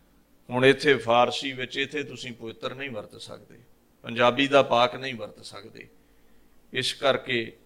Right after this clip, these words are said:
ਆਖਿਆ ਜਾਂਦਾ ਵੀ ਬਾਣੀ ਦੀ ਸੰਥਿਆ ਕਰੋ, ਕਾਲਜਾਂ ਚੋਂ ਨਹੀਂ ਮਿਲੇਗੀ ਉਹ। ਸਾਧੂਆਂ ਸਤਪੁਰਸ਼ਾਂ ਕੋਲ ਬਹਿ ਕੇ ਸੰਥਿਆ ਕਰੋ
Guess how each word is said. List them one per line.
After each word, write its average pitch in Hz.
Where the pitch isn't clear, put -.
ਆਖਿਆ 110
ਜਾਂਦਾ 104
ਵੀ 127
ਬਾਣੀ 104
ਦੀ 113
ਸੰਥਿਆ 101
ਕਰੋ, 110
ਕਾਲਜਾਂ 107
ਚੋਂ 117
ਨਹੀਂ 123
ਮਿਲੇਗੀ 107
ਉਹ। -
ਸਾਧੂਆਂ 131
ਸਤਪੁਰਸ਼ਾਂ 113
ਕੋਲ 107
ਬਹਿ 107
ਕੇ 139
ਸੰਥਿਆ 107
ਕਰੋ 113